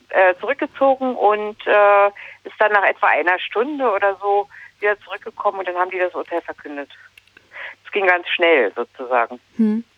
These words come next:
Speaker 1: Die haben ja die Unterlagen schon gehabt, sich vorher mit dem Gegenstand beschäftigt. Da wurden jetzt auch keine, äh, Zeugenaussagen verlangt oder sowas,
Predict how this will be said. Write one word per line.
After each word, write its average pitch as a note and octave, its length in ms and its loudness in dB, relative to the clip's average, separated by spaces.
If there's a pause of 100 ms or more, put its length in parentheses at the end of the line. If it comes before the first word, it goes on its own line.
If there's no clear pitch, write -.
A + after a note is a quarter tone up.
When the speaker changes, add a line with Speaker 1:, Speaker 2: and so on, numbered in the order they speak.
(180)
Speaker 1:
Die D#3+ 100 2
haben D#3 180 0
ja E3 120 4
die D#3+ 100 -4
Unterlagen D#3 480 0
schon F3 220 -4
gehabt, D3+ 320 0 (340)
sich - 140 -14
vorher D#3+ 240 2
mit D#3+ 100 -8
dem D#3 140 -12
Gegenstand D3 480 -4
beschäftigt. E3 560 -2 (400)
Da E3 160 2
wurden F3+ 240 2
jetzt E3 180 0
auch - 200 0
keine, D3+ 500 2
äh, D3+ 200 4 (120)
Zeugenaussagen D#3 720 0
verlangt D3 480 0
oder D3+ 180 0
sowas, F#3 400 2